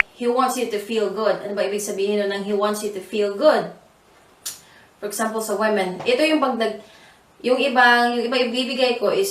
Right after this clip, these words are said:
yung things na gagawin niya habang nagchat-chat pa lang kayo is, yung iba naman is yung kapag nagkita na kayo. So, for example, nang he wants you to feel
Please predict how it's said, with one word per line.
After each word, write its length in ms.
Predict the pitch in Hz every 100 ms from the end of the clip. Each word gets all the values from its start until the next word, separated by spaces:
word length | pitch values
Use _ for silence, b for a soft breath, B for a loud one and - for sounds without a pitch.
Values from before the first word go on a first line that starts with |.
| 226
yung 160 | 220
things 160 | 240 233
na 160 | 220
gagawin 400 | 220 214 214 220
niya 240 | 214 208 202
habang 320 | 208 208 202
nagchat-chat 480 | 196 196 202 214 202
pa 160 | 202
lang 160 | 202 202
kayo 240 | 240 240
is, 320 | 214 214 - 202
yung 160 | 226
iba 160 | 240 240 240
naman 240 | 208 196
is 160 | 220 -
yung 160 | 214 196
kapag 240 | 196 196
nagkita 400 | 185 175 190 190
na 160 | 185 170
kayo. 240 | 175 170 - B B B
So, 240 | - 226 190
for 80 | 233
example, 400 | 247 277 269 269
nang 240 | 247 233
he 80 | 233
wants 240 | 226 226
you 160 | 233 214
to 80 | 220
feel 240 | 226 220